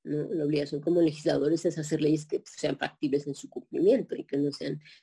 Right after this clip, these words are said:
sueños, ¿no? Ni idóneos. La función de los académicos es juzgar,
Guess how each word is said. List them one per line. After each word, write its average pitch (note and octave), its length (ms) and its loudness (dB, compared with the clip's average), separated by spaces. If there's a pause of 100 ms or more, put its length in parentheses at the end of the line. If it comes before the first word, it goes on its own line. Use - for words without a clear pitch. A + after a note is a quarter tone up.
sueños, G#3 500 2
¿no? D#3 240 0
Ni D#3+ 160 2
idóneos. F#3 460 2 (300)
La D#3 220 2
función E3 380 2
de F3+ 100 2
los G3 180 2
académicos D#3 640 -2
es D#3+ 160 -6
juzgar, D#3 460 0